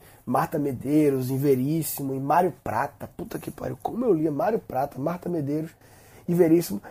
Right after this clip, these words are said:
Mas esses três com a pegada de humor, os três têm, né? E o Rubem Alves era o meu contista que eu lia, contista barra cronista, cronista, mais cronista até,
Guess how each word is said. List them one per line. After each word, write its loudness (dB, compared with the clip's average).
Mas 10
esses 0
três 6
com 0
a 4
pegada 8
de 6
humor, 10
os -10
três 0
têm, 0
né? -8
E 2
o 2
Rubem 12
Alves 12
era 12
o 12
meu 12
contista 2
que 6
eu 12
lia, 8
contista 4
barra 10
cronista, 4
cronista, -2
mais -4
cronista -2
até, -14